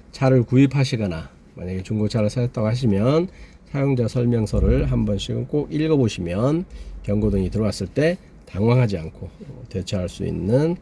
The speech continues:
그런 여유를 가지실 수 있겠습니다. 그럼 이제, 어, 기능사 시험에도, 어, 가끔 출제가 되고 있는 계기판 탈거를, 어, 해볼 텐데요.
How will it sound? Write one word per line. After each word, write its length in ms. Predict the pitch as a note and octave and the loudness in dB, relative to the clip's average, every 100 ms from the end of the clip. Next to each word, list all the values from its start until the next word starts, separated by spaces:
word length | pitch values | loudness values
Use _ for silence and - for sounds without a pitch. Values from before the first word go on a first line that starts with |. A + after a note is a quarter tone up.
| - - - - | -12 -20 -20 -10
그런 260 | F#2+ F2+ E2+ | -4 -4 0
여유를 540 | G2 G2+ G2+ C#3+ E3+ - | 2 2 4 2 0 -10
가지실 380 | D#2+ E2+ F2 E2 | -10 -8 -8 -10
수 260 | - C3 - - - | -8 -6 -8 -12 -12
있겠습니다. 580 | G#2 G2+ F2 B1+ D2+ - - - - - - - - - - - - - - | -8 -8 -10 -10 -12 -14 -18 -20 -20 -20 -20 -20 -20 -20 -20 -20 -20 -20 -6
그럼 220 | C3+ D3 | 0 4
이제, 320 | C3+ C#3 C#3+ C#3 - - | 4 4 2 -2 -16 -12
어, 220 | G2+ G2 G2 | -6 -4 -2
기능사 840 | C3 C3+ D3+ D#3 E3 D#3+ D#3 - - - - - - - - - | 2 4 4 2 2 2 0 -4 -12 -20 -20 -20 -20 -20 -20 -16
시험에도, 600 | - F#3+ F3 B2+ G#2+ F#2 - - - - | -2 2 4 4 2 -4 -8 -20 -20 -20
어, 320 | - C2+ A#1+ - | -14 -12 -14 -14
가끔 320 | - A2+ B2 A#2 | -10 -4 0 0
출제가 400 | D3+ C#3 B2 G2 | -2 0 0 2
되고 260 | G2+ G2+ | 0 0
있는 480 | F#2+ F2+ G#2+ C3+ D3+ - - - | 0 -2 0 0 -2 -6 -20 -14
계기판 580 | - G#2+ A2+ - C#3 C3+ | -2 0 0 0 0 0
탈거를, 560 | - D#3+ D3+ C3 D#3+ - | -2 -2 0 2 0 -2
어, 320 | G2+ F2 E2 - | -8 -8 -10 -6
해볼 160 | B2+ B2 | 0 0
텐데요. 440 | - E2+ E3+ G#2+ | 0 -4 -4 -4